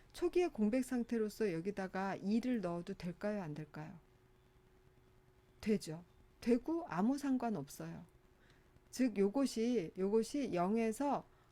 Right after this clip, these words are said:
어, 맥스 마이너스 일까지 사이 중에 어떤 숫자여도 아무 상관없는 것이죠. 원형 큐여서 어차피 뺑뺑 돌 거예요.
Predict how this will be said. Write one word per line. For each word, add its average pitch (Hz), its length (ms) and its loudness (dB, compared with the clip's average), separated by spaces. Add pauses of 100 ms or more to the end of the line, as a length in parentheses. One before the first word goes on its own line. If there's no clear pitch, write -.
어, 180 300 -2
맥스 277 640 0
마이너스 208 560 2
일까지 226 720 0
사이 254 300 0
중에 240 400 -2
어떤 294 420 2
숫자여도 254 720 -2
아무 196 260 0
상관없는 214 600 0
것이죠. 180 580 -4
원형 240 340 4
큐여서 220 380 -2
어차피 208 380 -4
뺑뺑 285 400 -2
돌 175 160 -2
거예요. 185 580 -2